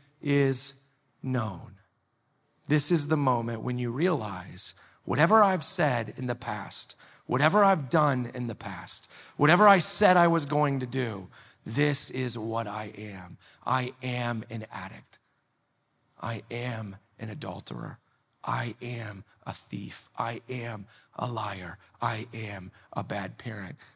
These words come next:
This is the moment that shapes you into who you are. Have you had that moment?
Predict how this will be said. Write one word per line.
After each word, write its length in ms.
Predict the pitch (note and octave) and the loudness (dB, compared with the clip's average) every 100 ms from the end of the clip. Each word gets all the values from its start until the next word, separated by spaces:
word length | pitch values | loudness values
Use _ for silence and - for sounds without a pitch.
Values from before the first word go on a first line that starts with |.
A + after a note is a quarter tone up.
| - | -8
This 460 | A#2 D3 E3 - - | -2 0 2 0 -2
is 220 | G#3+ E3+ | -2 0
the 100 | G3 | 2
moment 680 | F#3 D#3+ D3 B2+ A2 G2 A2 - - _ | 2 4 2 0 -4 -8 -12 -20 -20 _
that 160 | - B2+ | -4 0
shapes 600 | - - D#3 C3 B2 - | 4 4 4 2 0 -2
you 280 | G#2+ G2+ G2 - _ _ _ _ _ - | -2 -6 -10 -14 _ _ _ _ _ -4
into 260 | B2 A2+ | -2 -2
who 140 | G#2 G2 | -4 -8
you 220 | - - | -8 -12
are. 280 | - - - _ _ _ _ _ _ _ _ _ _ _ _ _ - | -16 -16 -20 _ _ _ _ _ _ _ _ _ _ _ _ _ -4
Have 120 | A#2 | 0
you 80 | C3+ | 2
had 240 | D3+ E3+ | 2 0
that 240 | C#3+ G#2 - | -2 -4 -8
moment? 300 | F2 - | -12 -14